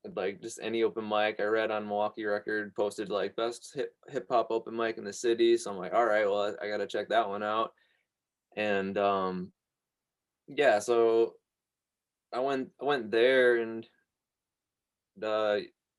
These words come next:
I don't know if I just observed the first time or if I just got up and s-, sped, but, like, the first time I got up, it went over pretty well, and, like, Mo instantly was like, "Yo, you listen to Idea, don't you?" And I'm like, "This is my favorite.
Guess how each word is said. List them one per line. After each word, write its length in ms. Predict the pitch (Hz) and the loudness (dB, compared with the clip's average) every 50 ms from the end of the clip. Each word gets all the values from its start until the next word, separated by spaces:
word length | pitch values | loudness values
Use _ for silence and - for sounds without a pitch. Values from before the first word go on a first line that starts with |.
| _ _ _ _ _ | _ _ _ _ _
I 40 | - | -8
don't 120 | 131 139 143 | -6 -2 0
know 140 | 135 131 131 | 0 0 0
if 80 | - - _ _ _ | -2 -6 _ _ _
I 80 | - 117 | -2 -2
just 160 | 113 120 - | 0 -2 -4
observed 420 | 107 92 110 123 147 160 170 165 - | -8 -6 0 2 4 4 4 2 -2
the 60 | - | -6
first 260 | - 170 175 170 - | -2 -2 -2 -2 0
time 320 | 185 185 170 170 170 165 | 0 2 2 2 2 2
or 100 | 147 131 | 2 0
if 100 | 131 123 | 0 2
I 360 | 127 131 131 127 127 127 123 120 | 2 4 4 4 4 2 2 -2
just 160 | 123 120 - | -6 -4 0
got 160 | 135 127 127 | 2 4 4
up 120 | 127 123 117 | 4 2 0
and 160 | 113 110 107 | -2 -6 -8
s-, 140 | 123 - - _ | -10 -14 -18 _
sped, 440 | - - - - 123 131 131 95 90 | -20 -12 -2 0 2 2 2 2 0
but, 200 | 92 98 101 82 | -2 -4 -2 -2
like, 320 | 80 101 101 104 104 - _ _ _ _ _ _ _ _ _ _ _ | 0 0 0 0 -2 -4 _ _ _ _ _ _ _ _ _ _ _
the 60 | - - | -6 -2
first 180 | 151 147 - | 0 0 2
time 160 | - 127 127 | 2 2 2
I 100 | 123 123 | 2 4
got 220 | 120 120 117 113 113 | 6 8 8 8 8
up, 260 | 120 120 117 - - _ - | 8 6 6 4 -2 _ -6
it 60 | 123 120 | -2 0
went 160 | 123 120 120 | 0 2 2
over 220 | 117 117 117 113 | 0 0 -2 -4
pretty 240 | - - 123 110 110 | -4 -2 -2 -2 0
well, 440 | 110 113 113 113 110 113 113 113 110 | 2 4 4 6 6 4 4 2 2
and, 120 | 113 113 | -2 -4
like, 360 | 107 104 101 101 - - - _ 120 | -2 -2 -2 -2 -4 -6 -10 _ -8
Mo 360 | 123 123 123 123 120 120 120 | -4 0 2 4 4 4 4
instantly 420 | 120 123 - - 123 117 117 117 | 4 2 -2 -4 -4 -2 -2 -2
was 100 | 110 110 | 0 0
like, 180 | 110 104 110 113 | 0 0 2 4
"Yo, 560 | 117 120 123 139 135 127 113 107 110 107 104 | 4 6 6 6 4 4 2 2 0 -2 -2
you 200 | 110 110 123 135 | -2 -2 -2 0
listen 240 | 135 127 127 127 117 107 | -2 -2 -4 -4 -2 -2
to 140 | 110 110 | 0 0
Idea, 520 | 104 104 101 101 117 135 143 131 110 107 104 | 0 0 2 2 2 2 4 4 2 2 2
don't 320 | 113 123 135 143 - - | 2 0 -2 -2 -4 -4
you?" 280 | 113 110 107 107 107 107 | -4 -4 -2 -2 -4 -4
And 80 | 107 | -6
I'm 100 | 107 110 | -6 -6
like, 260 | 107 107 110 123 160 175 - - - - - - - - - _ - | -4 -4 -2 -2 -4 -6 -6 -8 -8 -8 -12 -20 -20 -20 -6 _ 4
"This 100 | 427 403 | 4 6
is 60 | 440 | 6
my 60 | 415 349 | 4 6
favorite. 380 | - 403 415 381 339 339 - | 8 10 10 10 10 8 6